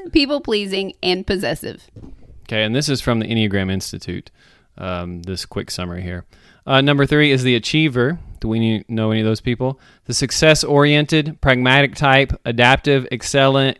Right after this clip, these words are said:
Speaker 2: excelling, driven, and image conscious.
Speaker 1: I don't know anybody like that.
Speaker 2: Nope.
Speaker 1: The individualist, the sensitive, withdrawn type, expressive, dramatic, self-absorbed, and temperamental.
Speaker 2: Number five, the investigator.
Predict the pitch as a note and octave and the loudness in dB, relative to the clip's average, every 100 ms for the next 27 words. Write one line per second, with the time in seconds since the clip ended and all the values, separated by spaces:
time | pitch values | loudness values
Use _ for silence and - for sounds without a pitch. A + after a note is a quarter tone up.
0 | _ C3+ - - - D#3+ D#3 D3+ D3 D3 | _ -12 -8 -4 2 4 4 2 2 -2
1 | - _ _ _ _ _ A#2+ C#3 E3 D3+ | -4 _ _ _ _ _ 0 6 6 8
2 | D3+ D3+ - C3 C#3 C#3 C#3 A#2+ - _ | 4 2 0 -2 0 2 2 0 -10 _
3 | - A#2+ - G2+ - - - - - - | -6 -6 -4 -10 -12 -18 -20 -20 -20 -20
4 | - - - - F#2+ D#2 F2+ G#2 C#3+ D#2+ | -20 -20 -18 -14 -12 -10 -12 -12 -12 -10
5 | - B1+ - G1+ - _ - A#2+ - - | -10 -10 -10 -12 -12 _ -20 -20 -20 -20
6 | - E3 F3 - A#3 A3+ A#3+ G#3+ G3 F3 | -10 -2 -2 0 -2 0 -2 -2 -2 -2
7 | B2+ - - - - F3 - A3 - A3+ | -2 -6 -12 -14 -12 -12 -8 -8 -6 -4
8 | A3+ A3 F#3+ F3+ - F#3 F#3 F#3+ - F#3 | -4 -2 -6 -6 -4 -2 -2 -4 -2 -2
9 | F3+ - - - - G#3 G#3 - G#3+ G#3+ | -2 -8 -10 -14 -4 0 0 -2 -8 -6
10 | F#3+ F3 F3 E3 - - - G3 G#3 F#3+ | -6 -2 -2 -4 -10 -14 -8 -8 -8 -8
11 | F3+ E3+ E3 D#3+ - E3 E3 - - D#3+ | -6 -4 -6 -8 -10 -8 -8 -8 -10 -8
12 | D3 - - - - - - - - _ | -8 -8 -14 -18 -20 -20 -20 -20 -20 _
13 | - G#2 G2+ - A#2 A#2+ A#2+ G#2+ A2 G2+ | -12 -10 -8 -6 -2 0 0 -2 -4 2
14 | C3 - C#3 C#3 C#3 C#3+ | 0 0 2 6 8 6